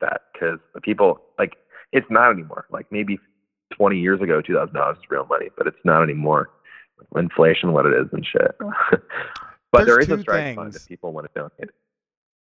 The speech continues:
Speaker 2: I'll, I'll, I'll, I'll, I'll, I'll get it
Speaker 1: Uh,
Speaker 2: out there. I'll let you get it out there. But there's, there's definitely two,
Speaker 1: Yeah.
Speaker 2: two things where it's like there is the, the,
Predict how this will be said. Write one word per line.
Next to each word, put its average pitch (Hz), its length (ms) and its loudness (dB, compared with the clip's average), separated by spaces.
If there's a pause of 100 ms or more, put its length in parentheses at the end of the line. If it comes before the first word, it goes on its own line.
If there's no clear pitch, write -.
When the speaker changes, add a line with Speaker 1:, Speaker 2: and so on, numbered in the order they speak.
(640)
Speaker 2:
I'll, 156 200 4
I'll, 170 240 2
I'll, 160 300 -2
I'll, 156 360 -2
I'll, 147 300 -4
I'll 131 160 -6
get 135 180 -4
it 127 80 -2
Speaker 1:
Uh, - 40 0
Speaker 2:
out 104 220 -2
there. 104 180 -8 (100)
I'll 131 100 -4
let 139 220 -4
you 123 80 -10
get 123 180 -6
it 113 80 -8
out 117 220 -6
there. 117 100 -6
But - 140 -10
there's, 190 260 -4 (420)
there's 180 200 -2
definitely 202 640 0
two, 165 720 -8 (340)
Speaker 1:
Yeah. - 100 -10 (1000)
Speaker 2:
two 262 320 2
things 127 520 -4
where 151 220 -4
it's 143 160 -8
like 151 300 -2
there 160 240 -2
is 165 460 -4
the, 135 500 -4
the, 123 560 -4